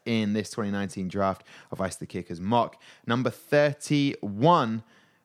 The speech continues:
the Rams are on the clock. Mm, several needs, or are there several needs? Do they need a running back?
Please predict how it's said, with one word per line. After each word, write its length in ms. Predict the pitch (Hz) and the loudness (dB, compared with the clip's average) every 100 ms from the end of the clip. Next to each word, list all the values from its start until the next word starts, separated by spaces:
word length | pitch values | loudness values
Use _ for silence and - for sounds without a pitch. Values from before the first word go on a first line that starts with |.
| _ - | _ 2
the 140 | 135 | 4
Rams 600 | 117 156 139 113 110 107 | 6 4 4 2 0 2
are 240 | 113 117 - | 4 4 4
on 360 | 127 123 127 | 4 4 0
the 140 | - 110 | -2 -4
clock. 500 | - 127 110 107 - - _ 139 120 113 | 0 2 2 0 -14 -20 _ -20 -20 -18
Mm, 300 | 110 101 - | -16 -18 -16
several 320 | - 131 135 | -10 -4 -2
needs, 460 | 123 131 135 123 120 | 2 2 0 0 -2
or 160 | 101 | -2
are 160 | 147 - | -2 -4
there 140 | 196 | -6
several 300 | - 110 98 | -4 -4 -2
needs? 280 | 95 92 87 | -2 -4 -6
Do 160 | 101 117 | -8 -6
they 80 | |
need 180 | 123 123 | -6 -4
a 60 | 123 | -2
running 300 | 120 120 117 | -2 -2 -2
back? 440 | 123 123 120 - | -2 0 -2 -6